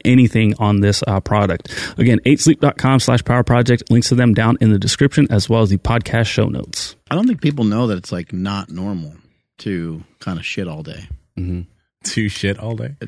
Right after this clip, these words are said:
Speaker 2: Yeah.
Speaker 1: Mm-hmm.
Speaker 2: Like, it's not normal to, like, have erratic shits. Now, occasionally, like, one's gonna sneak up on you. Like, that's just gonna happen. Like, that's life.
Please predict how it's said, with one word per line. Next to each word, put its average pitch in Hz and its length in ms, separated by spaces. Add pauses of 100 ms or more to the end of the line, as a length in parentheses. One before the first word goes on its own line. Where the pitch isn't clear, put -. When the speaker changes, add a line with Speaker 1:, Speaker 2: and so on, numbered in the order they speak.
Speaker 2:
Yeah. 131 380
Speaker 1:
Mm-hmm. 92 220
Speaker 2:
Like, 95 120
it's 104 180
not 120 200
normal 101 420
to, 92 300
like, 87 260
have 101 260
erratic 87 520
shits. - 360
Now, 117 220
occasionally, 107 580
like, 90 180
one's 101 220
gonna 85 140
sneak - 260
up 104 180
on 78 160
you. 85 160 (320)
Like, 92 120
that's 98 240
just - 120
gonna 82 140
happen. 80 320
Like, 82 140
that's 87 220
life. 85 400